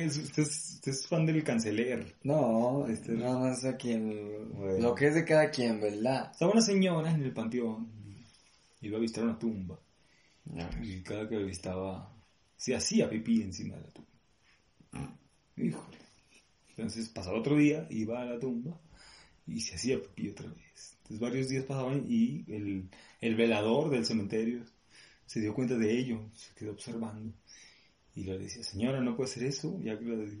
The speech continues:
Speaker 1: llevo varios días viendo que hace eso, no haga eso, por favor." Y dice la señora, "¿Por qué no?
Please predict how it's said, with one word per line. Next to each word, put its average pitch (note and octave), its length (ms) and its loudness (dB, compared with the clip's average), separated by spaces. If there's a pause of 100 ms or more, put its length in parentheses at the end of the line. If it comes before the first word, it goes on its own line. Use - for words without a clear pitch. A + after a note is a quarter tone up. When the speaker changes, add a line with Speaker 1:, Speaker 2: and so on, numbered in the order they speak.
(140)
Speaker 1:
llevo A2+ 520 -2
varios A2 200 -4
días A2+ 140 -2
viendo A#2+ 180 0
que A#2 100 -8
hace B2+ 160 -6
eso, A#2+ 160 -4
no A2+ 120 2
haga A2+ 100 2
eso, - 220 -4
por F#2+ 120 -10
favor." D3 460 4 (720)
Y A2+ 520 -4
dice G2 180 -4
la G2 60 -8
señora, F#2+ 280 -8
"¿Por - 180 -10
qué D3 100 2
no? G3 320 2